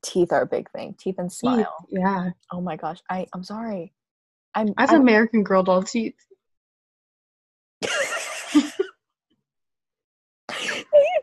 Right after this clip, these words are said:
Speaker 1: don't, but you have nice teeth, though. But they're not, like, okay, super small teeth bother me. Not
Speaker 2: Look at
Speaker 1: bother
Speaker 2: this.
Speaker 1: me. They
Speaker 2: Look at
Speaker 1: scare
Speaker 2: this.
Speaker 1: me. Stop it.
Speaker 2: Tell me I don't have American Girl doll teeth.
Speaker 1: I look at, like, I feel like
Speaker 2: Did
Speaker 1: I
Speaker 2: you have an American Girl doll?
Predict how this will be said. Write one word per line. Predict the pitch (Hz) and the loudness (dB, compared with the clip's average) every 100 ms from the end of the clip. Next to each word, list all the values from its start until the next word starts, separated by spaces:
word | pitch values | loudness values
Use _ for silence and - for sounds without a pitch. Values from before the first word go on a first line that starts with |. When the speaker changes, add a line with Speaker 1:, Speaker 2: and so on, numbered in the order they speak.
| - | 4
Speaker 1:
don't, | 202 196 | 4 6
but | 277 | 6
you | |
have | 466 359 | 6 6
nice | 285 339 | 2 2
teeth, | - 392 | 0 2
though. | - - 254 - _ _ _ _ _ _ _ _ _ _ _ _ _ _ - | 2 0 0 -6 _ _ _ _ _ _ _ _ _ _ _ _ _ _ -6
But | 247 | -2
they're | 262 | 2
not, | 269 302 | 2 4
like, | 320 294 - _ _ _ _ _ - | 2 0 -6 _ _ _ _ _ -2
okay, | - 202 - _ | 2 2 0 _
super | - - 220 208 339 | -18 -2 0 0 -2
small | - 175 156 | -4 -4 -4
teeth | - - | -6 -6
bother | - - - | -6 -6 -8
me. | - 202 208 _ _ _ _ _ - | -10 -14 -16 _ _ _ _ _ -2
Not | 247 | 2
Speaker 2:
Look | 262 | 6
at | |
Speaker 1:
bother | 233 220 | 6 6
Speaker 2:
this. | - - | 4 -4
Speaker 1:
me. | - | -2
They | 185 | -2
Speaker 2:
Look | |
at | - | 0
Speaker 1:
scare | - 240 202 | 2 4 4
Speaker 2:
this. | 208 - | 0 -8
Speaker 1:
me. | - _ _ _ _ _ _ _ _ _ | -14 _ _ _ _ _ _ _ _ _
Stop | - - - 165 | -20 -12 -6 -4
it. | 160 - _ _ _ _ _ _ _ _ _ _ _ _ _ _ _ | -4 -8 _ _ _ _ _ _ _ _ _ _ _ _ _ _ _
Speaker 2:
Tell | - 226 | 2 4
me | 214 | 4
I | |
don't | 202 208 | 4 0
have | 190 | 0
American | 185 185 190 | 0 0 -2
Girl | 185 185 | -8 -6
doll | 185 | -6
teeth. | 180 196 - _ _ _ - | -8 -10 -12 _ _ _ -4
Speaker 1:
I | |
look | 202 202 | -2 -2
at, | 262 | -6
like, | 269 247 - | -8 -12 -14
I | 196 | -14
feel | 214 | -10
like | 233 | 0
Speaker 2:
Did | 269 | 4
Speaker 1:
I | |
Speaker 2:
you | 339 | 6
have | 302 220 | 6 4
an | 240 | 4
American | 262 269 269 | 4 2 -2
Girl | 269 | -2
doll? | 269 285 | -2 -4